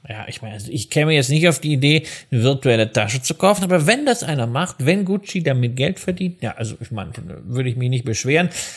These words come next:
Ähm, Bernard Arnault hat sich gerade letzte Woche in der französischen Presse zu dem Thema,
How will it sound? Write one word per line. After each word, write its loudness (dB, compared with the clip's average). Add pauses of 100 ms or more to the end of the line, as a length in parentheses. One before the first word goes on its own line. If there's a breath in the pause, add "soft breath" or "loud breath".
(140 loud breath)
Ähm, 2
Bernard 2
Arnault 4
hat 0
sich -4
gerade 2
letzte 0
Woche 0
in -4
der -2
französischen -2
Presse -2
zu -6
dem -2
Thema, 0